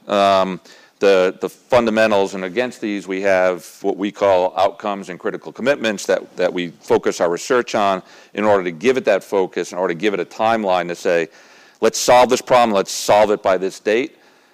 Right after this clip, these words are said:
And, you know, it's research, so sometimes we don't always get there, but that, but putting that, that line in the sand, you know, kind of that flag in the ground really makes an impact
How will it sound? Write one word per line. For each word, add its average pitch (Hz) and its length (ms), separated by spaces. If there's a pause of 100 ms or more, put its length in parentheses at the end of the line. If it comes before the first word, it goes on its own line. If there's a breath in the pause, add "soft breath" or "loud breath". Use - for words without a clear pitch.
(200 soft breath)
And, 95 460 (140)
you 143 100
know, 135 60
it's 135 100
research, 165 420
so 139 120
sometimes 113 460
we 101 60
don't 98 160
always 92 200
get 160 220
there, 127 220
but 107 260
that, - 640
but - 320
putting 143 300
that, 113 380
that 98 400 (280)
line 110 300
in 110 60
the 98 80
sand, 95 640 (480 soft breath)
you 98 60
know, 95 60
kind 95 220
of 92 80
that - 40
flag 104 240
in 95 80
the 95 60
ground 92 320
really 113 220
makes 101 260
an 90 80
impact 90 640